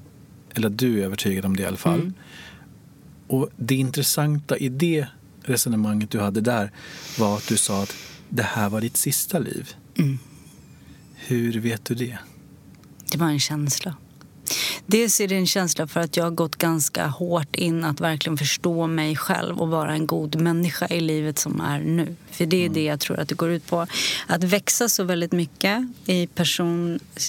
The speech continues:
Speaker 2: i person, med personlighet och s-, med, med tankar och alla de saker. Att, att gå tillbaka till det vi är, kärlek.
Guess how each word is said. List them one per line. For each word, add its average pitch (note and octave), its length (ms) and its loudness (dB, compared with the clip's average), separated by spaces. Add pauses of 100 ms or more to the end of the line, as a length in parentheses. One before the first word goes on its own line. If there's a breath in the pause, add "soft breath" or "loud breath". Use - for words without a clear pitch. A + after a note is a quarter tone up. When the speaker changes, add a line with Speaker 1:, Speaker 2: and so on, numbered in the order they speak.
Speaker 2:
i D3+ 100 -2
person, F3+ 460 2 (140)
med F#3+ 180 0
personlighet F3+ 680 0
och E3 140 0
s-, - 200 2 (160)
med, E3 460 0
med E3+ 160 2
tankar E3 440 0
och E3+ 380 -2
alla E3+ 160 2
de E3 140 0
saker. E3+ 380 -2
Att, G#3 300 -2 (200)
att - 340 -4
gå G3 160 2
tillbaka F3+ 480 2
till E3+ 280 0
det D#3+ 140 2
vi D#3 280 0
är, E3 400 0
kärlek. E3+ 760 -2